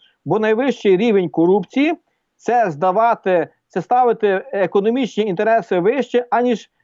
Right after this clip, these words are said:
е, ін-, е, закони демократії. Тобто демократія є гарантом добробуту, коли працює суд, коли працює, е, безпе-, е, безпека,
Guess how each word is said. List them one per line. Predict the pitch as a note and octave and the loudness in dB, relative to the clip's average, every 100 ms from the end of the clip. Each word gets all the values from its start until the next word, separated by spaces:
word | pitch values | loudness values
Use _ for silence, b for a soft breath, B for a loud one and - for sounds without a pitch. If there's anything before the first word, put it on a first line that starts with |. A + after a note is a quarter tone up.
| - | -4
е, | E3+ | -2
ін-, | F3 G3 - F3 | 0 -2 -2 0
е, | F3 F3 E3 D#3 | 2 2 0 0
закони | F#3+ A#3 B3+ | -2 -2 0
демократії. | G3 G3+ G3 - - G2+ A2+ F#2 _ _ _ _ _ | 0 0 -2 0 0 0 -8 -8 _ _ _ _ _
Тобто | A3+ A#3+ A3 F3 b _ | -4 -2 -2 -4 b _
демократія | C3+ G#3+ A3 A3 G#3 B3+ C4 G#3+ F3+ | -4 -2 -2 -2 0 0 0 0 2
є | D#3+ G#3 | 2 2
гарантом | F3 E3+ F3+ A#3 A#3+ A3 F3+ | 0 0 0 0 -2 -2 0
добробуту, | F#3 E3+ G#3+ G#3+ D#3 - A2+ G#2+ | 0 0 0 0 -2 -2 -6 -6
коли | - F#3+ G#3+ | -4 -2 0
працює | F3+ F3 F3+ D#3 | -2 -2 2 2
суд, | D3+ - B3 C#4+ - _ _ _ - | 0 -2 -2 -2 -6 _ _ _ -4
коли | F#3 | -2
працює, | F#3+ F#3 F3 G3 F3+ - E3+ | 0 -2 0 2 2 0 -2
е, | D#3+ D#3 | 0 0
безпе-, | C#3 D#3+ - F#3 - | -2 -4 -4 -6 -2
е, | D#3+ | -2
безпека, | C#3 D#3+ - G#3 A3 A#3+ B3+ | 0 -4 -2 0 0 0 -4